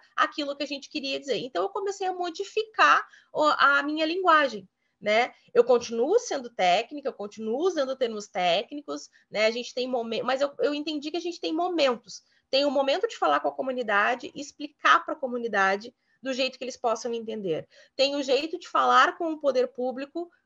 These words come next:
de uma maneira como eles possam entender, que é o meio termo. Não é nem tão técnico, nem tão popular, assim, vamos dizer, né?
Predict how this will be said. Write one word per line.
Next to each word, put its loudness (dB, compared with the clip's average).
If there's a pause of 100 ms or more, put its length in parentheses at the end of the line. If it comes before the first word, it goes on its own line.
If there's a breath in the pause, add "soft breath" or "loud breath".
de -6
uma 0
maneira 0
como -4
eles -2
possam -2
entender, 0
que -4
é 4
o 2
meio 2
termo. 0
Não 0
é 4
nem -4
tão 0
técnico, 0
nem -2
tão -4
popular, 4
assim, -6
vamos -10
dizer, 2
né? -2